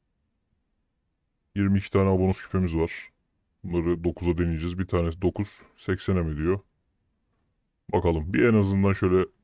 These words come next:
dört yapalım, öyle geleyim. Arkadaşlar, yirmi ikide yirmi iki.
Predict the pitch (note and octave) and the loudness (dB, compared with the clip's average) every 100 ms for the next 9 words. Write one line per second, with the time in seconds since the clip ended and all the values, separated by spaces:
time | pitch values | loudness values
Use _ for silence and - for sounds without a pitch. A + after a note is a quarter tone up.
0 | - G#2+ F#2 F2+ F#2 F2+ G2+ E2+ E2 E2 | 0 2 4 2 2 2 2 0 0 -2
1 | D2+ - _ _ _ _ _ _ _ _ | -4 -10 _ _ _ _ _ _ _ _
2 | _ _ _ _ _ _ _ _ _ _ | _ _ _ _ _ _ _ _ _ _
3 | _ _ _ - G#2 A2 A2+ G#2 G2 A2+ | _ _ _ 0 2 4 4 4 4 2
4 | B2 A#2 A#2 A#2 A#2 G2+ F#2+ A2 | 0 2 4 4 2 -2 -2 -2